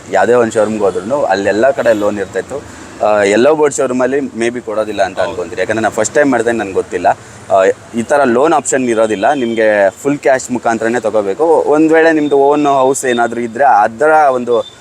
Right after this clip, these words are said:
Speaker 1: ಆಧಾರದ ಮೇಲೆ,
Speaker 2: ಬೇಸಿಕ್ ಮೇಲೆ ಮಾಡ್ಕೋಬೋದು.
Speaker 1: ಆ, ಬೇಸಿಕ್ ಮೇಲೆ ಮಾಡ್ಕೊಡ್ತಾರೆ ಅಂತಾನೆ ಹೇಳ್ಬೋದು. ಇಲ್ಲಿ ಮೂರುವರೆ ಲಕ್ಷದಿಂದ ಸ್ಟಾರ್ಟ್ ಆಗ್ತಿದೆ, ತಡ ಮಾಡೋದು ಬೇಡ, ವಿಡಿಯೋ ಸ್ಟಾರ್ಟ್ ಮಾಡ್ತಾ ಹೋಗೋಣ ಬನ್ನಿ. ಹೇಳಿ ಸರ್ ಈ ಗಾಡಿ ಬಗ್ಗೆ.
Speaker 2: ಸರ್, ಇದು ಟೂ ತೌಸಂಡ್ ಫಿಫ್ಟೀನ್ ಮಾಡಲು,
Speaker 1: ಹಾ.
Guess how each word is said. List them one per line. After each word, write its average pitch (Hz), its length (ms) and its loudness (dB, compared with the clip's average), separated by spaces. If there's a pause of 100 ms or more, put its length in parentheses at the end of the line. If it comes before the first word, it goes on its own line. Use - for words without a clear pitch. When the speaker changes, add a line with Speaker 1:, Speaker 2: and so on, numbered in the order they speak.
(140)
Speaker 1:
ಆಧಾರದ 123 360 0
ಮೇಲೆ, 117 220 -2
Speaker 2:
ಬೇಸಿಕ್ 180 160 4
ಮೇಲೆ 113 260 2
ಮಾಡ್ಕೋಬೋದು. 92 420 -12
Speaker 1:
ಆ, 110 300 4
ಬೇಸಿಕ್ 120 400 -2
ಮೇಲೆ 139 200 0
ಮಾಡ್ಕೊಡ್ತಾರೆ 107 640 -2
ಅಂತಾನೆ 92 280 -4
ಹೇಳ್ಬೋದು. 90 240 -2
ಇಲ್ಲಿ 143 260 2
ಮೂರುವರೆ 143 420 4
ಲಕ್ಷದಿಂದ 113 340 -4
ಸ್ಟಾರ್ಟ್ 101 260 -4
ಆಗ್ತಿದೆ, 98 320 -4
ತಡ 113 200 -2
ಮಾಡೋದು 107 300 0
ಬೇಡ, 101 100 -2
ವಿಡಿಯೋ 110 280 0
ಸ್ಟಾರ್ಟ್ 87 260 -6
ಮಾಡ್ತಾ 82 200 -10
ಹೋಗೋಣ 78 260 -12
ಬನ್ನಿ. - 480 -16
ಹೇಳಿ 135 200 0
ಸರ್ 92 160 0
ಈ 87 40 -4
ಗಾಡಿ 85 220 0
ಬಗ್ಗೆ. 87 340 -4
Speaker 2:
ಸರ್, 147 160 0
ಇದು 143 160 -2
ಟೂ 160 160 -4
ತೌಸಂಡ್ 160 320 0
ಫಿಫ್ಟೀನ್ 156 320 -6
ಮಾಡಲು, 120 380 -2
Speaker 1:
ಹಾ. 107 320 -4